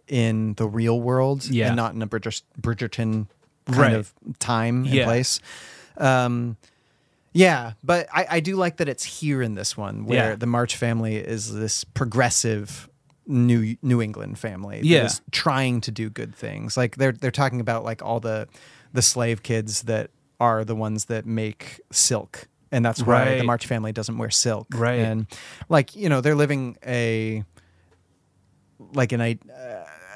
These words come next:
Speaker 1: a poor person's, a poorer person's, for the area that they're in, idealized version of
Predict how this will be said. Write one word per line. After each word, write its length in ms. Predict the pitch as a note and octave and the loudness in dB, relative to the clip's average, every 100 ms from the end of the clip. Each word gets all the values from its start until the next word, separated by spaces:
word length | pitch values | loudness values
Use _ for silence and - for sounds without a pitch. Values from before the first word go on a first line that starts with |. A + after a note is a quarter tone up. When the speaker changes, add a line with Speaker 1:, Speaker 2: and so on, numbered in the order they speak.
| F#2+ | -6
Speaker 1:
a 100 | C#3 | -4
poor 680 | A2+ - - E3 D3+ C#3 C3+ - - | -2 0 4 6 6 4 0 -4 -10
person's, 800 | - B2+ - A#2+ A2+ A2+ G#2 - | -4 -2 0 0 -2 -4 -6 -8
a 80 | |
poorer 520 | B2+ F3+ D3+ B2+ B2+ A2+ | 0 6 6 6 2 0
person's, 880 | - A#2 - A2+ A2 A2 - - - - | -4 -4 -4 -6 -6 -6 -6 -6 -8 -4
for 140 | C3 | 0
the 160 | A2 A2+ _ D#3 C#3+ - - | 0 -2 _ -18 -16 -12 -2
area 360 | C3+ B2 A#2 | 2 4 2
that 160 | A2 A2+ | -2 -2
they're 160 | A2+ A#2 | -2 -2
in, 420 | A2+ A2 A2+ A2+ | -2 -4 -6 -6
idealized 800 | - A#2+ A2 A2 G#2+ G#2+ G#2 G2+ | -2 -2 0 -2 0 -2 -4 -6
version 440 | - A2 G#2 G#2 G2+ | -4 -4 -4 -6 -6
of 440 | - G2+ G2+ G2+ | -6 -6 -6 -10